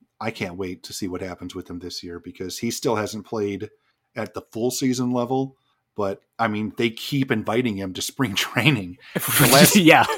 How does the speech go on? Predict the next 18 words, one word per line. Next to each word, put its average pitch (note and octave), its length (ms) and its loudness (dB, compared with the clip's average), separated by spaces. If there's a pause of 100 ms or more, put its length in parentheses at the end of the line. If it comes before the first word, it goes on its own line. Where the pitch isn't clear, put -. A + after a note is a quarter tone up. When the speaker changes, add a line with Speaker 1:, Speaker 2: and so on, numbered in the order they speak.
(140)
Speaker 2:
it's - 160 4
a F3 60 8
really E3+ 340 10
good C#3 240 8
Speaker 1:
the, E3 40 8
Speaker 2:
sign. C3 580 2 (140)
<laughs> - 120 -6
Speaker 1:
the C#3+ 160 8
last D#3+ 420 6
two F#3+ 300 4
years, C#3 760 2
he C#3 180 -2
was B2 280 0 (320)
in C#3 200 0
spring B2 380 -2
training G#2+ 680 -4
getting A2 420 -4 (100)
reps A2 640 -6